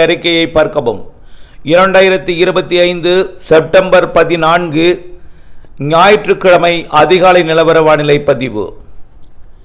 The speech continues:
நேற்றைக்கு திருவள்ளூர், சென்னை ம-, மற்றும் செங்கல்பட்டு, காஞ்சிபுரம் மாவட்டங்கள்ல எதிர்பார்த்தது போலவே மழை பொழிந்திருக்கிறது, கொட்டி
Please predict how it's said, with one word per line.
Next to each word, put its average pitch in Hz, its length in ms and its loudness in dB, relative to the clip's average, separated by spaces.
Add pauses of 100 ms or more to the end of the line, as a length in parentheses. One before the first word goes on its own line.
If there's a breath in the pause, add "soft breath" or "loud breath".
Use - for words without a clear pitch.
(880)
நேற்றைக்கு 214 560 2 (1120)
திருவள்ளூர், 220 580 4 (100)
சென்னை 202 280 2 (100)
ம-, 185 100 -10 (440)
மற்றும் 180 380 -2
செங்கல்பட்டு, 202 560 0 (140)
காஞ்சிபுரம் 196 560 4
மாவட்டங்கள்ல 185 600 4 (180)
எதிர்பார்த்தது 185 720 2
போலவே 175 380 4 (640)
மழை 175 300 2 (320)
பொழிந்திருக்கிறது, 180 840 0 (180)
கொட்டி 196 260 -2